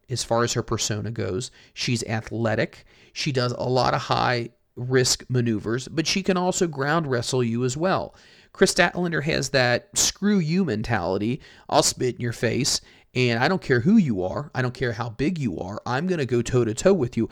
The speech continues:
Kinda like that Steve Austin mentality in a way. Here's my critique on the match. Chris Statlander was sick going into this match, and, and Excalibur had mentioned that as well, that she was sick.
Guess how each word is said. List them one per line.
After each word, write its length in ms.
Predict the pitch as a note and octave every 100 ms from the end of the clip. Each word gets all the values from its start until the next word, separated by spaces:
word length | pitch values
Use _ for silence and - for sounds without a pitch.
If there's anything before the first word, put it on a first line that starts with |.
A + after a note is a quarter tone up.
| - -
Kinda 260 | - G#3+ E4+
like 200 | A#3 F#3
that 140 | D#3
Steve 300 | - - C#3+
Austin 440 | A#2+ B2 B2 A#2+ G#2+
mentality 640 | G#2+ A#2 A#2 G#2+ G2+ A2
in 120 | G2+
a 40 | G#2
way. 340 | A2+ A#2 - _ _ - - _ _ _ _ _ _ _ _ _ _ _
Here's 320 | - G#3+ B3 F#3+
my 120 | F3
critique 440 | - D3 - B2+
on 120 | B2+
the 60 | A2+
match. 500 | A2 E2+ - - - _ _ _ _ _ _ _ _ _ _ _ -
Chris 200 | - C4
Statlander 480 | G#3+ F#3 E3+ D#3+ C#3+
was 120 | A#2+
sick 360 | - D3+ -
going 360 | A#2+ B2 A#2+ B2
into 680 | C#3 D3+ D#3+ - A2 D#2+ - - _ _ _
this 240 | B2 -
match, 360 | G#2+ F2 - -
and, 280 | A#2+ A#2 -
and 240 | A2 A2
Excalibur 580 | A2 - - A2+ A#2+ C3
had 160 | G3+
mentioned 380 | D3+ A2 - A#2
that 120 | G#2
as 120 | A#2+ D#3
well, 400 | A#2 E2+ D3 - _ _
that 120 | -
she 160 | - A2
was 140 | A2+
sick. 380 | - G2+ G2+ -